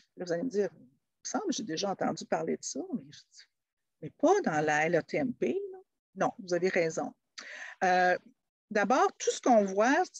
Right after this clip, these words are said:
l'article, le nouvel article cent soixante-dix,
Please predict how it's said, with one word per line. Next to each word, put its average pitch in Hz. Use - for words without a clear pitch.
l'article, 202
le 196
nouvel 240
article -
cent 220
soixante-dix, 185